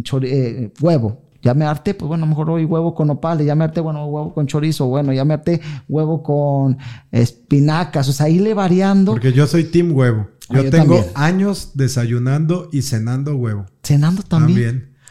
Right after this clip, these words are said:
Speaker 2: Por practicidad, es que me da flojera.
Speaker 1: No, fíjate, yo
Speaker 2: Sí,
Speaker 1: ahorita
Speaker 2: todos los días
Speaker 1: cen-
Speaker 2: ceno, bueno, da-, ahorita estoy comiendo,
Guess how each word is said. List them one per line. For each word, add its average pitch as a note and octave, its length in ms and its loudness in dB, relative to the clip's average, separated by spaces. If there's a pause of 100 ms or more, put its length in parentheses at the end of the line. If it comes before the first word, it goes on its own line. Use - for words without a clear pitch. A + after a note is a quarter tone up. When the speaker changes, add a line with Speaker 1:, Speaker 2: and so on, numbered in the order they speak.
(160)
Speaker 2:
Por A#2+ 180 0
practicidad, A#2+ 680 -4
es B2+ 80 -4
que C#3+ 120 -8
me B2+ 120 -4
da A2+ 120 -4
flojera. B2+ 380 -6 (560)
Speaker 1:
No, E3 220 2
fíjate, G3 320 2
yo F#3 180 2
Speaker 2:
Sí, C#3+ 200 2
Speaker 1:
ahorita E3+ 280 2 (200)
Speaker 2:
todos G3 200 0
los F3 160 4
días F#3+ 240 2
Speaker 1:
cen- A#2 260 0 (160)
Speaker 2:
ceno, E3 680 -2
bueno, C3+ 300 0 (680)
da-, B2 140 -8
ahorita F#3 600 0
estoy D3 300 -2
comiendo, D#3 920 -2